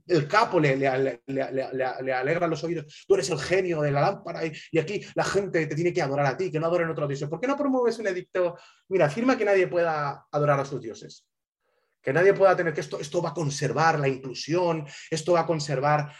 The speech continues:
la, la, el buen, el buen, eh, la buena relaciones, hagámonos en pos de que, de que Babilonia esté a gusto.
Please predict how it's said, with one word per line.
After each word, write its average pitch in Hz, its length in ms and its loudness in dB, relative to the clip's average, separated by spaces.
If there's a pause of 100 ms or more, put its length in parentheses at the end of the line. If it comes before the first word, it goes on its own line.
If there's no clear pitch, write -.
la, 143 340 -2
la, 143 260 -2
el 151 140 -4
buen, 143 300 0
el 135 120 -2
buen, 139 300 -4 (160)
eh, 139 280 -8
la 139 200 -4
buena 143 240 -2
relaciones, 170 760 -2
hagámonos 170 440 -2
en 151 200 -4
pos 175 220 2
de 156 140 -4
que, 147 200 -6 (200)
de 156 100 2
que 156 120 2
Babilonia 151 500 4
esté 156 180 -6
a 151 60 2
gusto. 139 520 -6